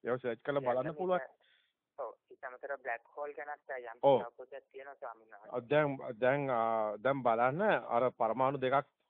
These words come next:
Speaker 1: පිපිරි-, එකට ග-, ගැට්ටණයෙන් පිපිරීම, පරමාණුවේ පිපිරීම පෙන්නනවා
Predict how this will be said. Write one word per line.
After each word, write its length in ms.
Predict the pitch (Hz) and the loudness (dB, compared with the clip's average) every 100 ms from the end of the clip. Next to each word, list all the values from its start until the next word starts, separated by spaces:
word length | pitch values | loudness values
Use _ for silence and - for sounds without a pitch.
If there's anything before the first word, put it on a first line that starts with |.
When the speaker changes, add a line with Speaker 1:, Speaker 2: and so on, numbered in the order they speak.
| _ | _
Speaker 1:
පිපිරි-, 320 | 113 107 135 127 | -12 -4 -2 -2
එකට 240 | 110 131 | -2 -2
ග-, 220 | 127 117 | 0 0
ගැට්ටණයෙන් 500 | 104 110 - 131 147 | 0 -4 -2 -2 -2
පිපිරීම, 560 | 147 117 - 131 151 143 143 | -2 -6 -4 -4 -2 0 0
පරමාණුවේ 560 | 120 110 123 139 147 | 0 2 0 0 -2
පිපිරීම 400 | 123 131 131 143 | -4 -4 -2 -2
පෙන්නනවා 560 | 151 131 117 151 127 127 | 0 -2 0 -2 0 -2